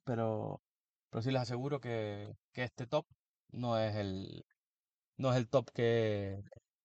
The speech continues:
que todos teníamos en la mente, ni el top que, ni el top que, <laughs> que, que vamos a estar todos de acuerdo. Está, está claro que no vamos a estar de acuerdo en el top,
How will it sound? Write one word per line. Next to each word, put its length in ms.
que 140
todos 280
teníamos 340
en 60
la 100
mente, 460
ni 200
el 160
top 260
que, 680
ni 120
el 120
top 220
que, 720
<laughs> 360
que, 420
que 520
vamos 220
a 40
estar 180
todos 180
de 40
acuerdo. 460
Está, 220
está 220
claro 280
que 100
no 100
vamos 180
a 40
estar 180
de 60
acuerdo 420
en 100
el 100
top, 200